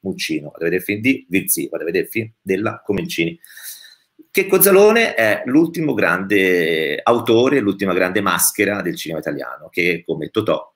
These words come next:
è l'unico attore d'Italia che non ha bisogno di un ruolo, cioè così come è Totò Le Mocó, Totò,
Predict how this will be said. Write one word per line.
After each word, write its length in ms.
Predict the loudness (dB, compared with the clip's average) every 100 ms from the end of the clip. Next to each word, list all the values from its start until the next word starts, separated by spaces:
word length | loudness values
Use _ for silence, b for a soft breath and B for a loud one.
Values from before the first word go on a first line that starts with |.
| _ _ _
è 100 | -4
l'unico 400 | 0 0 0 -2
attore 420 | -2 0 2 2
d'Italia 400 | 0 0 0 0
che 100 | -2
non 160 | 0
ha 120 | 0 0
bisogno 460 | -2 -2 -2 -2
di 80 | -4
un 80 | -4
ruolo, 500 | -6 -6 -6 -10 -14 _ _
cioè 160 | -8
così 200 | -4 -2 0
come 240 | 0 0
è 340 | 0 -2 -4 -12
Totò 380 | -4 0 0 0
Le 100 | -4
Mocó, 400 | -2 -2 -2 -2
Totò, 320 | -6 -2 0